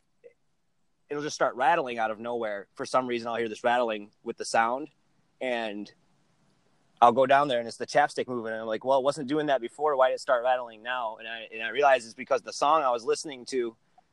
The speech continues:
w-, some note or frequency in the bass or in one, in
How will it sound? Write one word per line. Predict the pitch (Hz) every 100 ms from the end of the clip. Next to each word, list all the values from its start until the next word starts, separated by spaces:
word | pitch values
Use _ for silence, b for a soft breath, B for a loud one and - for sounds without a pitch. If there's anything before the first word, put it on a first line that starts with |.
| _ _ _ -
w-, | 135 120 117
some | - 170 147 123
note | 135 160 - _ _ _ _ 139
or | 120
frequency | - 156 156 131 139
in | 123
the | 113
bass | 127 131 131 -
or | 123 117 110
in | 113
one, | 123 123
in | 113 113